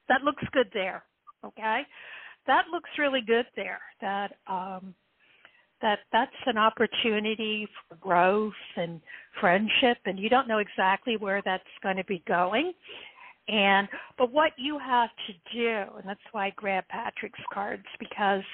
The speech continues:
you know, they kinda deal with, uh, um, you know, kinda negative energy. What you have to do to make him go away, you can negotiate through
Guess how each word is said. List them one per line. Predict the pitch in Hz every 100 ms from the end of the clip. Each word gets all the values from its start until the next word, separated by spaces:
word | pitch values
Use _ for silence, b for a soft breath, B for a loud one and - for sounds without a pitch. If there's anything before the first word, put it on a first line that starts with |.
| - B B B
you | 220
know, | 196 202
they | 220
kinda | 240 254 233 170
deal | 208 202 202 196 196
with, | 190 185 190 185 185 - -
uh, | 180 180 175 - B B B B B B - -
um, | 185 180 180 175 - _ _ _ _ _ _ _ _ _ _ _ _ -
you | 208 180
know, | 175 175 185 _ - -
kinda | 208 196
negative | 190 185 185 196 - -
energy. | 185 185 202 - 202 190 B B B B 214
What | 196 269 294 262
you | 294
have | 269 240
to | - 196
do | 214 196
to | 202 - 196
make | 190 190 -
him | 226 208 196 _ -
go | 190
away, | 185 185 180 185 196 196
you | 185
can | - 175
negotiate | 170 - 196 214 - 233 202 220 -
through | 208